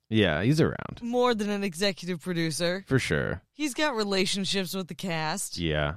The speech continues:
Speaker 1: And he does keep the show moving. You
Speaker 2: He
Speaker 1: know?
Speaker 2: does.
Speaker 1: He doesn't
Speaker 2: He
Speaker 1: steal
Speaker 2: sings
Speaker 1: the
Speaker 2: songs.
Speaker 1: show. He sings songs.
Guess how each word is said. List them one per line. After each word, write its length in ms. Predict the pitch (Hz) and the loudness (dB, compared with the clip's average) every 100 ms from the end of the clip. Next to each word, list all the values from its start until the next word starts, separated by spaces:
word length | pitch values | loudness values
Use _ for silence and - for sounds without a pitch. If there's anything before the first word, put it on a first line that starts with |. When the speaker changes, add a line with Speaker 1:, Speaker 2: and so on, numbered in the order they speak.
| - | 6
Speaker 1:
And 80 | 185 | 8
he 60 | |
does 160 | 226 262 | 10 8
keep 140 | 220 | 6
the 80 | 175 | 4
show 220 | - 151 | 10 10
moving. 680 | 117 104 98 90 92 107 - - _ _ | 10 8 6 4 2 -2 -8 -20 _ _
You 100 | - | 2
Speaker 2:
He 60 | 107 | 4
Speaker 1:
know? 80 | 98 | 6
Speaker 2:
does. 360 | 101 214 247 - | 6 6 2 0
Speaker 1:
He 100 | 127 | 6
doesn't 200 | 151 147 | 8 8
Speaker 2:
He 40 | |
Speaker 1:
steal 260 | - 127 110 | 8 10 10
Speaker 2:
sings 120 | 101 | 8
Speaker 1:
the 60 | |
Speaker 2:
songs. 480 | - - - 359 381 | 8 8 8 4 2
Speaker 1:
show. 40 | - | 2
He 40 | |
sings 300 | 143 190 170 | 6 6 6
songs. 800 | - 107 101 101 101 98 104 - | 4 4 6 6 4 2 -2 -8